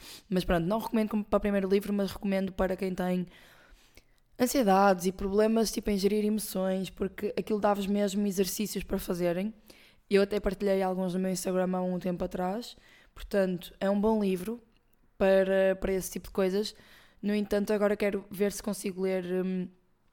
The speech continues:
livros assim mais de ação e coisas que me puxem mais, que é para ganhar aquele bichinho da leitura, porque assim consigo introduzir isso todos os dias. E por acaso, olhem, provavelmente até é o que vou fazer quando acabar o podcast, que é ler.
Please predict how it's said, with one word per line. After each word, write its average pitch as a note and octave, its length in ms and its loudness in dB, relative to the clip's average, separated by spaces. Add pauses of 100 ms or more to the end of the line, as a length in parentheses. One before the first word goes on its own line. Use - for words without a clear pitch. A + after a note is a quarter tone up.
(200)
livros F3+ 280 4
assim F#3 180 -2
mais F#3 220 0
de F3+ 60 -2
ação F3+ 500 0
e F3+ 80 -4
coisas F3 240 -4
que - 140 -8
me F3+ 80 -2
puxem F#3 300 -4
mais, F#3 180 -4
que - 80 -4
é - 40 0
para A3+ 100 2
ganhar A#3 260 2
aquele A3+ 200 0
bichinho G#3 380 0
da G3+ 80 0
leitura, G3 540 -2 (500)
porque G3 600 0
assim G#3 200 -4
consigo G#3 300 -4
introduzir G3+ 380 -4
isso F#3+ 140 -8
todos F#3+ 180 -8
os F#3+ 140 -6
dias. F3+ 400 -6
E - 80 -12
por G#3+ 120 -12
acaso, G#3+ 300 -10
olhem, E3+ 300 -8 (180)
provavelmente G#3 500 -2
até G#3 140 -4
é G#3 40 -2
o G3 40 -6
que - 100 -20
vou G3+ 120 -6
fazer F#3 380 -8
quando F#3+ 160 -6
acabar F#3 360 -6 (160)
o F3+ 80 -8
podcast, - 480 -8 (640)
que - 100 -4
é E3+ 220 2
ler. G#3 520 0